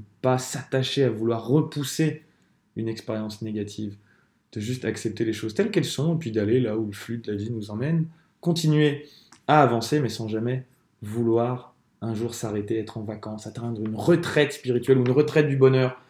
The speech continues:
Genre, tu sais, non, mais il suffit juste que, que ça passe et puis après, ça ira. Mais putain, ça ira jamais mieux que ça va maintenant.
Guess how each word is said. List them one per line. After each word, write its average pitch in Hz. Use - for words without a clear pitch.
Genre, 107
tu -
sais, 147
non, 147
mais 131
il 110
suffit 151
juste 160
que, 165
que 131
ça 151
passe 165
et 123
puis 131
après, 127
ça 127
ira. 117
Mais 170
putain, 156
ça 135
ira 135
jamais 139
mieux 135
que 131
ça 117
va 113
maintenant. 110